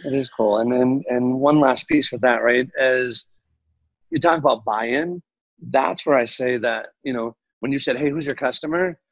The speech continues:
You know, if I'm telling our agents that, you know, this contractor is one of the best in, in South Carolina, and we go to the website and our agents look up, you know, you know, reviews and there's negative, negative, negative, negative, that,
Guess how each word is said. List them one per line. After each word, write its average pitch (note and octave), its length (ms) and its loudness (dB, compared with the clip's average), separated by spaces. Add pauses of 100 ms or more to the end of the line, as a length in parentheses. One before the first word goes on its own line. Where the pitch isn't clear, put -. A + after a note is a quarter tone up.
(640)
You C3+ 80 -2
know, B2 100 -2
if C3+ 260 -2
I'm F3+ 240 2
telling D#3+ 320 0
our B2 140 2
agents B2+ 560 -2
that, A#2 260 -4
you B2 80 -8
know, A2+ 140 -6
this C3+ 180 -4
contractor C3 640 -4
is A2 100 -14
one B2+ 120 -10
of A2+ 60 -16
the A2 200 -12
best B2+ 260 -6
in, G#2+ 300 -10
in G2 400 -6
South A#2+ 280 0
Carolina, A#2+ 520 0 (580)
and B2 180 -2
we C3+ 140 2
go C#3 100 2
to B2+ 80 4
the A2 180 2
website C#3 240 2
and A#2 180 -2
our C3+ 80 0
agents B2+ 400 -6
look C3 180 -4
up, B2+ 200 0
you A#2+ 80 -6
know, A#2 260 -4 (580)
you C#3 80 -6
know, A#2+ 60 -4
reviews A#2+ 640 2
and A#2+ 160 -6
there's A#2 300 -4
negative, B2 400 0
negative, B2 360 -2
negative, A#2 360 -2
negative, B2 480 0 (540)
that, D3+ 260 2